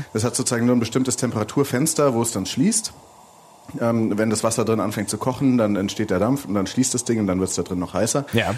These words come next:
Speaker 1: An der Stelle sind wir noch nicht. Ist aber auch nicht so schlimm, weil wir ja noch Zeit haben
Speaker 2: Ja.
Speaker 1: und das Ganze dann irgendwann rapide schnell geht. Also vieles von diesem Gemüse, Gemüse will man eigentlich nur kurz einmal hochkochen, dann kurz warten, was passiert und, ähm,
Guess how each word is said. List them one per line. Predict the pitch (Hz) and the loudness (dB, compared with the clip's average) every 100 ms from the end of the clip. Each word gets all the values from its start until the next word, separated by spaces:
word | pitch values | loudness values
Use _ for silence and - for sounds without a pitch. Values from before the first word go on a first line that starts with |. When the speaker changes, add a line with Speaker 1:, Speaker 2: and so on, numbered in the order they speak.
| - | -2
Speaker 1:
An | 113 | 0
der | 123 | 0
Stelle | - 123 135 | 2 2 4
sind | 135 | 2
wir | 165 | 2
noch | 107 90 | 0 0
nicht. | 123 233 - - - - | -2 -4 -10 -18 -10 -2
Ist | 143 | 0
aber | - | 2
auch | 120 | 2
nicht | 127 | 0
so | - | -2
schlimm, | 107 107 156 285 277 | -2 0 0 0 -4
weil | - 110 117 117 | -2 0 2 2
wir | 117 | 2
ja | 110 | 2
noch | 95 | 0
Zeit | - 101 127 156 | -2 -2 -2 0
haben | 156 185 269 | 0 2 2
Speaker 2:
Ja. | 117 92 143 - | 0 0 -6 -6
Speaker 1:
und | 117 113 | -2 0
das | 113 | 0
Ganze | 117 131 117 | 0 0 2
dann | 117 117 | 2 2
irgendwann | 123 117 113 110 | 2 2 2 0
rapide | 104 - 135 117 | -4 -4 -2 0
schnell | 107 104 92 90 | 0 0 0 0
geht. | 76 - | -4 -4
Also | 85 92 | -2 -4
vieles | - 135 147 - | -2 0 0 0
von | 120 | -2
diesem | 110 107 | 0 0
Gemüse, | 104 110 143 - 117 117 - | 0 0 0 0 0 0 -2
Gemüse | 110 104 127 120 | -2 0 2 2
will | 117 | 2
man | 110 | 0
eigentlich | 95 104 | -2 -2
nur | 117 143 | 0 0
kurz | - 139 - | 0 0 0
einmal | 104 98 | 0 0
hochkochen, | 120 135 - - 117 117 - - - - | 0 -2 -2 -2 -2 -4 -10 -18 -12 -2
dann | 110 | -2
kurz | 110 110 104 | 0 -2 2
warten, | 101 113 113 | 2 2 0
was | 101 | -2
passiert | - 90 - 113 120 - - - - | -2 -2 2 2 2 -6 -20 -20 -6
und, | 98 98 - - | -2 -2 -2 0
ähm, | 95 92 90 | 2 2 -2